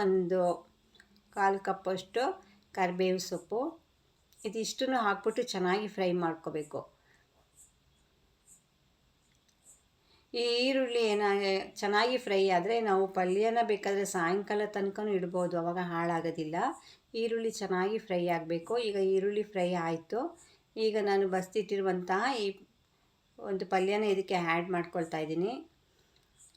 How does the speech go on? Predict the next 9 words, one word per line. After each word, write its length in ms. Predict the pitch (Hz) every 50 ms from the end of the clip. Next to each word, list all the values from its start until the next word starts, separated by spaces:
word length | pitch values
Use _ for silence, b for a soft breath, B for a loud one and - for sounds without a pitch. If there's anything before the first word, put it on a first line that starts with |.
| - -
ಹಾಗೆಯೇ 480 | 208 202 220 240 240 220 247 247 269 247 208
ಒಂದು 180 | 214 220 220 247 247 233
ಕಪ್ಪಷ್ಟು 400 | 226 226 - 220 214 214 - 208 -
ತೆಂಗಿನ 320 | 202 185 196 208 214 220 214 -
ತುರಿನೂ 280 | 226 214 220 220 226 214 -
ಕೂಡ 120 | 220 214 220 208 196
ನಾನಿಲ್ಲಿ 320 | 180 180 180 180 180 185 175
ಹಾಕ್ಕೊಳ್ತಾ 440 | 170 170 - - 175 165 165 170 165 160
ಇದ್ದೀನಿ. 260 | 160 165 170 202